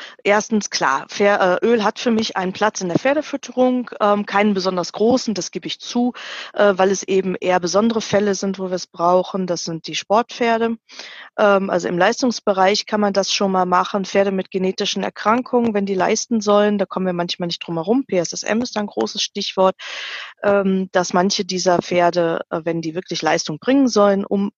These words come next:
oder mit einer größeren Ölgabe einfach gefüttert werden sollten.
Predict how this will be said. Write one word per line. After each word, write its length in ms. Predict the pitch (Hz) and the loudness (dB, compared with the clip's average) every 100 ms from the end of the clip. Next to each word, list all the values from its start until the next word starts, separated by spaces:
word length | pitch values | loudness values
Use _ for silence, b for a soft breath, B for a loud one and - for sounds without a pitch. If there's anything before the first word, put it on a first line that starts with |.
| _ _ | _ _
oder 160 | - 165 | -8 -4
mit 220 | 175 - | -4 -2
einer 220 | 180 170 | -2 -2
größeren 480 | 170 170 180 - 165 | -2 0 0 0 -6
Ölgabe 460 | - 175 170 160 175 | -4 -4 -2 -4 -6
einfach 280 | 156 165 - | -8 -12 -14
gefüttert 480 | 160 - - 160 | -12 -10 -8 -8
werden 220 | 151 143 139 | -10 -12 -4
sollten. 520 | 180 226 247 233 | 2 4 2 0